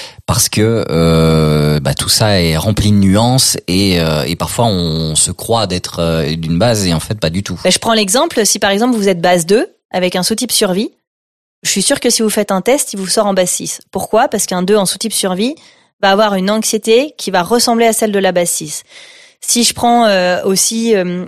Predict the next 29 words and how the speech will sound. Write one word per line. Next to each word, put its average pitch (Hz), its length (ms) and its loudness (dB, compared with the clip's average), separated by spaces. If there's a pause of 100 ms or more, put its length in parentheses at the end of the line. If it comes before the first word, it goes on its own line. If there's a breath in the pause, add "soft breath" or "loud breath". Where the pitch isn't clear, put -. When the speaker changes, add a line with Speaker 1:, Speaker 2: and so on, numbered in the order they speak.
(120)
Speaker 2:
euh, 170 400 0
un 180 120 -2
profil 196 760 -2
trois 214 400 2
avec 175 320 -4
un 180 80 -4
sous-type - 300 -10
tête 185 180 -2
à 170 80 0
tête, 247 380 0 (340 loud breath)
très - 240 0
souvent, 233 300 0
il 240 80 2
va 202 80 0
ressortir 196 400 -2
en 190 80 0
base 196 160 0
sept. 170 260 -4
Il 196 60 -10
y 196 40 2
a 190 60 2
plein 269 220 2
de 233 220 4
nuances 220 420 2
comme 202 160 -2
ça - 120 0
qui - 140 -6
sont 190 220 -2
importantes, 196 560 0